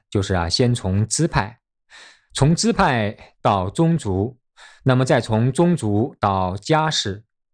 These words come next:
那么最后呢，再从家世到个人。所以弟兄姊妹，上帝他只是要用研究的方法，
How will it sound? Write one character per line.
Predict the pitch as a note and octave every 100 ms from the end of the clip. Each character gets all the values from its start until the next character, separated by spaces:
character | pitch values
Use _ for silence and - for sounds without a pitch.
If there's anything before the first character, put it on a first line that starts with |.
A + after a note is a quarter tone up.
| -
那 | B2
么 | A#2
最 | F3+
后 | D3 E3 G#2
呢， | F#2
再 | - G2
从 | G2 G2
家 | D3 D3 D3+
世 | - G2 - _ _ _ _
到 | - G2
个 | G2 - F#3+ G2
人。 | F2 D#2+ F#2 _ _ _ _ _ _ _ _ _ _ _ _ _ _ _
所 | -
以 | C3
弟 |
兄 | C3
姊 | A#2+
妹， | G#2+ G2
上 | G2 F#3+ B2+
帝 | C3 A#2+ - _
他 | - G2 G2 - _ - - - _
只 | - A2+ A2
是 | - D3 B2+ - _ -
要 |
用 | A#2+ A2 C3+
研 | D#3 D#3 D#3
究 | D3+ C#3+
的 | G#2 G2
方 | - A2 G#2
法， | E2+ E2+